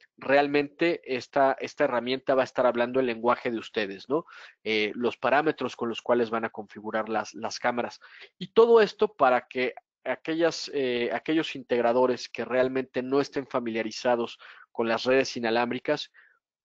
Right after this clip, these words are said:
puedan tener de manera sencilla el entendimiento de qué van a poder lograr hacer y qué no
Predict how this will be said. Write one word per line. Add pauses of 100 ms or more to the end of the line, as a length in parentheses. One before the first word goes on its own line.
(800)
puedan
tener
de
manera
sencilla
el
entendimiento
de
qué
van
a
poder
lograr
hacer
y
qué
no